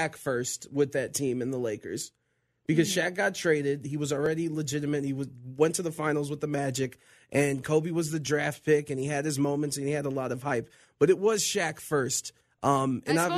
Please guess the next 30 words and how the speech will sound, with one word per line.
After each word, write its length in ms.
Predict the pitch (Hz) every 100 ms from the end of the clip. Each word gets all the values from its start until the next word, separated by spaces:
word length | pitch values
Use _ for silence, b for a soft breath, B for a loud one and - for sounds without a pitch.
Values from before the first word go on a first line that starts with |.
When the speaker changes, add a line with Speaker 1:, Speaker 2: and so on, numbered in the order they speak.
| -
Speaker 1:
obviously 80 | 359
Speaker 2:
Kobe 220 | - 285 262
really 220 | 247 240
had 120 | 226
to 60 | 208
take 220 | 233 202
the 80 | 208
step 440 | - - 202 196 -
after 380 | 196 196 - 190
Shaq 340 | - 190 185
left 220 | 190 180
to 80 | 190
really 180 | 185 180
prove 320 | - 196 175
that 80 | 175
I 100 | 170
can 180 | 185 160
do 140 | 175
it 80 | 175
without 340 | 170 175 170 -
Shaq 280 | - 175 -
b-, 80 | -
and, 240 | 156 151
Speaker 1:
Mm-hmm. 100 | 165
Speaker 2:
and 200 | 185 180
turn 280 | - 196 180
into 640 | 180 170 - 185 175 165 170 _ _ _ -
the 80 | 185
franchise 720 | - 190 180 170 185 170 156
player. 500 | - 185 175 160